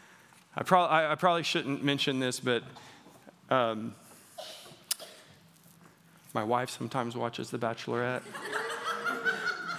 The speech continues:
And, uh, one day I said to her, "How can you watch this? This is just terrible." I wasn't even, like, making the argument if it's evil. I was just saying it's bad T V, you know? Like, "How can you watch this?"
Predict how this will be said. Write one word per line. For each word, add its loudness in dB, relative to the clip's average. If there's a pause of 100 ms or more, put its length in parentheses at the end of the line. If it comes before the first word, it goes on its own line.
(480)
And, 4
uh, 4 (1120)
one 6
day 6
I 4
said 0
to -4
her, 2 (220)
"How 10
can 4
you 6
watch 2
this? -6 (720)
This 6
is 2
just 2
terrible." 4 (760)
I 10
wasn't 6
even, 4
like, 4
making 2
the 4
argument 4
if -2
it's -6
evil. 4
I 8
was -2
just -4
saying 0
it's -4
bad 6
T 4
V, 2
you 2
know? 4 (380)
Like, 8
"How 10
can 4
you 6
watch 6
this?" 0